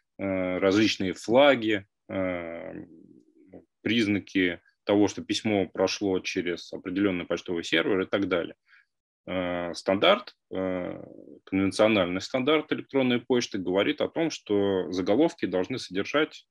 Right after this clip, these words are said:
только, э, символы, э, латиницы, цифры и так далее. Как, э, каждый заголовок — это пара ключ-значения. Соответственно, как и ключ, так и значение должны содержать символ латиницы. Если мы хотим,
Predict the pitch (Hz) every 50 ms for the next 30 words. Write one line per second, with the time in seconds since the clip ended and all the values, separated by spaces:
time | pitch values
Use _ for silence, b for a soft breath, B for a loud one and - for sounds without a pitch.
0 | _ _ _ _ _ _ - 127 123 120 - - 107 104 101 98 b b b b
1 | b b _ _ _ - 92 90 87 87 85 85 85 82 82 82 80 - - 123
2 | 120 104 104 101 95 95 92 90 87 87 - _ - - 87 87 85 82 82 82
3 | 80 87 90 85 - - 160 156 147 120 - - 85 - - 120 113 - - 92
4 | 90 87 90 90 90 - - 95 92 90 87 87 82 80 - - - _ _ -
5 | 98 87 - - - _ - 90 90 90 87 87 87 85 85 85 85 98 b b
6 | b b b b b _ - 139 110 101 117 95 104 98 113 117 143 190 202 180
7 | 127 - - - 104 95 - _ - - - - - _ - 131 135 123 110 -
8 | - 110 120 120 104 95 104 104 107 - - 107 92 85 82 82 85 - - -
9 | 107 107 104 - 101 98 87 - 107 90 - 98 - - - 120 117 107 110 -
10 | - 92 - 98 90 98 101 104 - - 147 190 180 175 165 147 143 B B B
11 | B B B B _ - 104 101 107 135 131 - 113 101 98 - - 113 110 107
12 | - - 104 98 98 95 95 101 95 - - 95 87 78 - - - 87 107 135
13 | 139 - 143 131 131 - - 127 123 - - 139 127 117 113 -